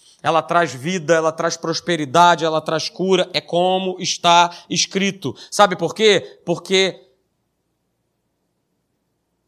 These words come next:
teve um cara chamado Jesus de Nazaré,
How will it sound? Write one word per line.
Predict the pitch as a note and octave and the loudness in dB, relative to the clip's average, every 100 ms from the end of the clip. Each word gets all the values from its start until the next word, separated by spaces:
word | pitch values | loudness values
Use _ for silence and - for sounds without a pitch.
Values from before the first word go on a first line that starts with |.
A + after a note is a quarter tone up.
| _ - | _ 0
teve | G#3+ A3+ | 2 2
um | A#3 | -2
cara | - G#3+ E3+ A#2 G2+ _ _ _ _ _ _ _ _ | -4 -2 -2 -4 -12 _ _ _ _ _ _ _ _
chamado | - - F#3 F3+ F3 | -8 -4 -2 -2 -4
Jesus | E3 E3+ E3 C#3 B3+ A#3+ | -6 -6 -6 -6 -6 -6
de | A#3 | -6
Nazaré, | A3+ G#3 G3+ F3 C#3+ A2+ | -6 -6 -6 -8 -10 -16